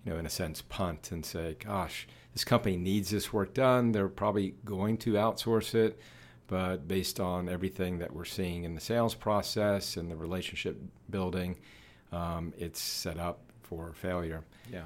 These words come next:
Speaker 1: Um, and so that, that's hard. You know, as, as a small business, you're always looking for that next opportunity, and to turn something away because of that, it, it's, it's a hard decision to make.
Speaker 2: It is a difficult decision, especially when you've invested so much time and energy,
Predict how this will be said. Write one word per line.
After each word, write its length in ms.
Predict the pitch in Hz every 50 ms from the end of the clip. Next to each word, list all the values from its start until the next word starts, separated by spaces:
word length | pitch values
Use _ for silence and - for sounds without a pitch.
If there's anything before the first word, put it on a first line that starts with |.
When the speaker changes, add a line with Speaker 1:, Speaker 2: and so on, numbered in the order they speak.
| 78 -
Speaker 1:
Um, 480 | 85 80 82 82 82 82 80 82 78 -
and 320 | 87 85 80 80 80 78
so 120 | - - 82
that, 160 | 82 90 -
that's 180 | - 107 - -
hard. 460 | - - 92 95 90 82 80 80 82 98
You 80 | 113 104
know, 140 | 95 87
as, 180 | 87 90 85 -
as 220 | - 85 82 80
a 200 | 85 85 87 85 85 -
small 340 | - - - 117 98 92 92
business, 460 | 82 95 95 85 92 92 90 - -
you're 140 | - - -
always 520 | - 87 90 90 87 87 87 82 - - - - - - - - - - -
looking 320 | 87 92 - - - 90 82
for 140 | - 98 82
that 160 | 87 87 - -
next 280 | 90 87 - - -
opportunity, 800 | 90 80 - - 110 - - 107 95 92 87 82 87 85 85 85 82
and 140 | 85 80 -
to 100 | - 82
turn 280 | - - 117 110 98
something 240 | - - - - 85 85
away 540 | 85 82 90 90 92 92 87 87 85 80 - - - - - - - - - -
because 340 | - 101 - 98 92 87 80 90
of 100 | 80 80
that, 340 | 90 85 85 85 85 87 - -
it, 240 | - 92 87 90 - -
it's, 400 | 80 87 85 - - - - - 92 82 - - - - - - - -
it's 120 | - -
a 40 | 101
hard 220 | 82 87 101 95 78
decision 340 | 76 - 98 90 78 78 76
to 60 | 80
make. 320 | 85 82 80 78 - - -
Speaker 2:
It 100 | 98 98
is 160 | 101 98 92 90
a 40 | 82
difficult 440 | - 90 - 92 - - 87 76
decision, 460 | - 87 85 - 90 87 85 82 92 92
especially 380 | 90 - - 107 - - 101 92
when 120 | 92 92
you've 140 | 92 85 92
invested 480 | 87 90 90 92 85 - - 95 85
so 100 | - 95 87
much 260 | 90 85 - - -
time 300 | - 98 87 87 87 85
and 100 | 80 78
energy, 500 | 80 82 85 85 80 - 80 73 71 71